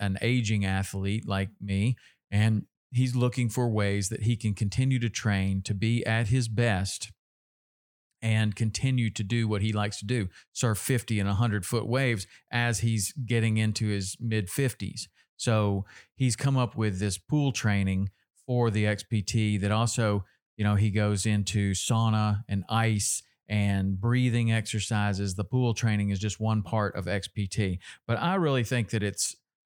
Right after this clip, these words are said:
uh, a great part of X P T, and I've been doing some of it myself. It,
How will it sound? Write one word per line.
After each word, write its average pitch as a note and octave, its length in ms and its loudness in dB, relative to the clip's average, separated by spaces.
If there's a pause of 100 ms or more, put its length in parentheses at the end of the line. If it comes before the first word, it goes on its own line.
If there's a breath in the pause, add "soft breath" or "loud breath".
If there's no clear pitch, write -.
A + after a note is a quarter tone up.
(120)
uh, G2+ 380 0 (100)
a G#2+ 100 -2
great A2+ 400 0 (300)
part G2 320 -2 (280)
of G#2+ 140 -2
X G#2 200 -2
P G2 160 -4
T, G2 380 -2
and G#2 120 0
I've F#2+ 180 -2
been G#2 160 2
doing A#2 240 0
some A2 240 0
of G2 140 0
it - 80 -6
myself. A#2+ 560 -2 (360 loud breath)
It, C#3+ 220 -2